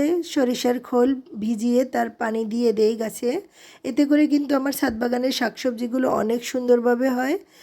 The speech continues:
তো এই যে মাটিটা কিন্তু সম্পূর্ণ রেডি করা হয়ে গেছে, মাটি আর গোবরের সার দিয়েছি, আর কিচ্ছু দেইনি মাটির সাথে। আর এর মধ্যে আমি লাগাবো হচ্ছে, আহ, বিভিন্ন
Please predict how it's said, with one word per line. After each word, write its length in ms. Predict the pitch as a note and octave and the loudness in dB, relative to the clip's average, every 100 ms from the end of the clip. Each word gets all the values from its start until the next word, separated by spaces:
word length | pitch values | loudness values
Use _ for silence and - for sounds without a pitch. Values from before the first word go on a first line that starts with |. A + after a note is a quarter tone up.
| - - | -20 -8
তো 80 | - | 2
এই 120 | C4+ | 2
যে 100 | C4+ | 4
মাটিটা 440 | C#4+ C#4 C4+ C#4 C#4 | 2 2 2 2 2
কিন্তু 280 | C#4+ C#4 D4+ | 0 0 0
সম্পূর্ণ 480 | D4+ A#3+ A3+ B3 B3+ | 0 -4 -2 -2 2
রেডি 320 | C4 A#3+ A3 A#3 | 4 4 2 0
করা 240 | B3 B3 | 2 2
হয়ে 240 | C4+ B3 A3+ | 2 2 0
গেছে, 320 | A3 A3 B3+ D4+ G4+ _ - _ - | -2 -6 -4 -4 -6 _ -20 _ -10
মাটি 380 | B3 B3 A#3+ C#4 - | -4 -4 0 2 2
আর 200 | A#3 A3+ | 2 2
গোবরের 440 | A3+ A#3+ A#3+ B3 | 2 4 6 4
সার 260 | A#3+ C4+ B3+ A3+ | 2 -2 -2 -2
দিয়েছি, 340 | B3 B3 B3 D4+ | -2 -2 -2 -2
আর 140 | B3+ A#3 | 0 -2
কিচ্ছু 300 | - C#4+ - C#4+ | -4 -4 -2 2
দেইনি 340 | A3 G3 G3+ - _ _ _ | 2 2 -2 -8 _ _ _
মাটির 340 | A3+ G#3+ A#3 G3+ | -6 -4 -4 -4
সাথে। 300 | A3 F3+ - - _ _ - | -4 -4 -6 -6 _ _ -2
আর 120 | A#3 | -2
এর 160 | - C#4+ | 2 2
মধ্যে 280 | C4+ C4 A#3+ | 4 2 0
আমি 180 | B3+ C4+ | -2 0
লাগাবো 400 | C#4 B3 A#3+ A#3+ | 0 0 0 0
হচ্ছে, 380 | B3 A#3+ A#3+ B3+ C#4 F#4+ G4+ G#4 G#4+ _ _ _ _ _ | 0 0 -2 0 0 0 -4 -14 -16 _ _ _ _ _
আহ, 200 | A#3 A3 | -4 -2
বিভিন্ন 360 | G#3+ B3 B3+ C4 | 0 2 2 2